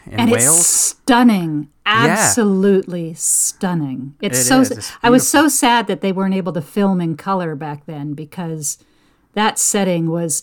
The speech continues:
Speaker 2: incredible.
Speaker 1: It is, yeah. And, and there are a lot of, um,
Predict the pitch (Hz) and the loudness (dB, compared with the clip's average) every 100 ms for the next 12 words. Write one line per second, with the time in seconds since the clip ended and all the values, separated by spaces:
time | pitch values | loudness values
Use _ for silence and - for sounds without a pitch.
0 | - 196 170 - - - - 220 214 165 | -8 -8 -8 -12 -20 -14 -4 -2 -2 -4
1 | 135 117 143 _ _ _ _ _ _ _ | -8 -16 -20 _ _ _ _ _ _ _
2 | - - _ - 120 120 123 98 - 113 | -20 -20 _ -10 -6 -4 -4 -6 -10 -8
3 | 101 - 123 120 - 127 120 113 - 131 | -10 -12 -10 -10 -8 -8 -6 -8 -4 0
4 | 127 123 120 127 131 120 110 - 113 104 | 0 -2 0 0 0 -4 -8 -8 -8 -8
5 | 95 98 | -10 -14